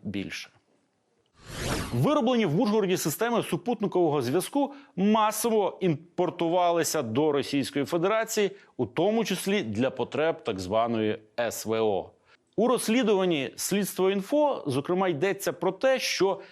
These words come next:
системи для ізраїльської корпорації виробляє в Ужгороді завод американської компанії. І ця ізраїльська корпорація ще з двохтисячних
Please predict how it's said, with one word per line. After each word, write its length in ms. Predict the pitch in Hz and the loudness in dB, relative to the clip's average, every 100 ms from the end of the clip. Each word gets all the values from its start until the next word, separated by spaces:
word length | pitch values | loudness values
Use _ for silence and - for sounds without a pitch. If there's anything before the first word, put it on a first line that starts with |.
| - | -20
системи 800 | - - 226 - 202 214 190 170 | -8 -4 -2 -2 0 2 2 0
для 180 | 123 175 | 2 2
ізраїльської 800 | 190 165 190 190 185 - 196 190 | 2 0 0 0 -2 0 2 2
корпорації 760 | 190 208 202 233 262 247 220 185 | 0 -2 0 0 0 0 0 2
виробляє 500 | 180 160 170 196 185 | 2 2 2 2 0
в 140 | 135 | 0
Ужгороді 440 | 190 160 175 160 | 0 2 2 2
завод 420 | 147 151 180 208 - | 2 0 0 -2 -2
американської 800 | 170 170 165 156 156 147 - 135 | 0 0 0 -2 -4 -4 -2 -2
компанії. 680 | 143 127 123 107 87 78 - | 0 -2 0 0 -2 -8 -4
І 120 | - | -4
ця 300 | 131 - 262 | -4 -2 0
ізраїльська 640 | 269 226 240 226 233 - 233 | 0 0 0 0 -2 -2 -2
корпорація 760 | 233 226 233 233 226 226 220 - - - - | -2 -2 0 0 0 -2 -4 -4 -20 -20 -8
ще 540 | - - 175 196 143 | -6 0 2 2 0
з 200 | 101 127 | -2 -4
двохтисячних 1200 | 120 95 131 156 - 160 214 202 160 - 101 - | -4 -4 -2 -4 -4 -2 -2 -2 -2 -4 -6 -8